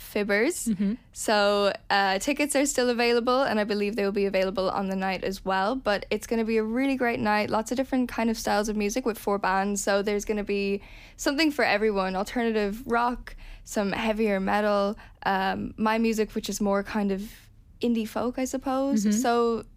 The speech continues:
Speaker 1: there's a lot of different genres and styles. Uh, yeah, it's gonna be a good night. Good
Speaker 2: Something
Speaker 1: crowd.
Speaker 2: for everybody.
Speaker 1: Exactly, yeah.
Speaker 2: Excellent.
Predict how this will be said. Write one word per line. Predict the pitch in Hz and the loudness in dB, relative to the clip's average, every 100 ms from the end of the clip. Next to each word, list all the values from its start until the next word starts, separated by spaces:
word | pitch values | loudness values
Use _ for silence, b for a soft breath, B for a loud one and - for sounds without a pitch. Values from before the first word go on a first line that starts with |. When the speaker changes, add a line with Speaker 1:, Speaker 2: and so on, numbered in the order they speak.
| - - | -20 -4
Speaker 1:
there's | 220 214 202 | 0 2 2
a | 202 | 2
lot | 208 240 | 2 2
of | 233 | 0
different | 233 226 214 | -2 -2 -2
genres | 208 202 202 196 | 0 0 -2 -2
and | 196 | -6
styles. | - 208 202 202 196 202 - B B B - | -4 -2 0 0 -2 -4 -10 B B B -2
Uh, | 202 190 | 0 2
yeah, | 262 320 | 2 0
it's | - | 0
gonna | 294 | 0
be | 285 | 2
a | 285 | 2
good | 277 | 2
night. | 262 214 - - | 2 0 -4 -4
Good | 233 | 0
Speaker 2:
Something | 262 208 202 | 2 2 2
Speaker 1:
crowd. | 381 | 0
Speaker 2:
for | 285 | 0
everybody. | 240 240 190 170 | 2 0 0 0
Speaker 1:
Exactly, | 277 320 587 - 285 202 208 | 2 2 0 2 0 2 0
yeah. | 480 359 220 | 0 0 0
Speaker 2:
Excellent. | 262 233 185 165 165 | 2 2 2 -2 -6